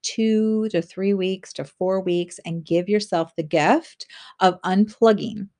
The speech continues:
and being able to breathe and feel the expansion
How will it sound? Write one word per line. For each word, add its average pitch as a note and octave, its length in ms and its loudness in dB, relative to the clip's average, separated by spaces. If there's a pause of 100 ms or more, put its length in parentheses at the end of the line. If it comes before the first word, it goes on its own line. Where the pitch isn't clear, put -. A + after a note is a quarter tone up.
(280)
and F3+ 300 0 (120)
being G3+ 280 4
able G3 240 2
to G3+ 180 -10
breathe F#3+ 720 0
and F3 240 -4
feel G#3 560 0
the F3+ 160 -4
expansion F3+ 1040 -8